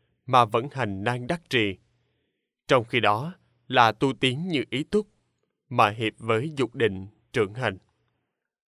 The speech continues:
Năm trăm hai mươi. Dục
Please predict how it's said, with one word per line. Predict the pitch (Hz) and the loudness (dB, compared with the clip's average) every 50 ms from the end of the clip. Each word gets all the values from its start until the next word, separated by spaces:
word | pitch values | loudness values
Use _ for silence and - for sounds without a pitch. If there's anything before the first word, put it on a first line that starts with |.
| _ _ _ _ _ _ _ _ _ _ - | _ _ _ _ _ _ _ _ _ _ -6
Năm | 123 131 131 123 - - | 2 2 2 2 2 2
trăm | 147 127 117 | 2 2 2
hai | 127 127 120 | 0 -4 -2
mươi. | 123 120 123 117 110 104 _ _ _ _ _ _ _ _ _ _ _ _ _ _ | -2 -2 -2 -2 -2 -4 _ _ _ _ _ _ _ _ _ _ _ _ _ _
Dục | 123 127 214 - | 0 0 0 0